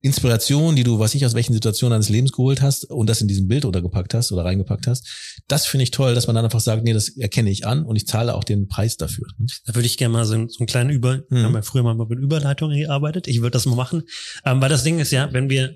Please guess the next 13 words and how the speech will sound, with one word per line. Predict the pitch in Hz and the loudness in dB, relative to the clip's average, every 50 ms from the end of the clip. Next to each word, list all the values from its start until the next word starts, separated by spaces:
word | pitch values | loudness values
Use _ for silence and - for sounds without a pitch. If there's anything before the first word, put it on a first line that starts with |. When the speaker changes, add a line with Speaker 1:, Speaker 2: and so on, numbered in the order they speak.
| - | -6
Speaker 2:
über | - 135 127 | -2 -2 0
Versicherungsprodukte | 110 113 113 110 151 - - 131 117 120 113 - - 123 110 110 107 - - 117 | 0 0 0 0 0 0 -2 -2 -2 -2 -4 -4 -4 -2 -2 -2 -2 -4 -4 -6
sprechen, | - - - - 107 95 - - 101 | -6 -4 -4 -4 -4 -4 -4 -6 -6
dann | 98 120 | -6 -6
ist | 123 110 - | -6 -4 0
da | - 120 | 0 2
ja | 113 110 104 | 2 2 0
ein | 104 113 120 _ _ _ _ _ _ _ _ _ - | -2 -6 -8 _ _ _ _ _ _ _ _ _ -6
Preis, | - - - 104 113 160 202 - - 123 | -4 -2 -2 -2 -2 -2 -2 -4 -4 -2
was | 107 104 - - | -2 -2 -2 0
dieses | - 123 110 113 107 - | 0 0 0 0 -2 -2
Produkt | - - 117 107 104 - _ - | -2 -2 0 0 -2 -4 _ -2
kostet, | - 123 139 - - - 147 143 - | -2 -2 0 -2 -2 -4 -4 -4 -4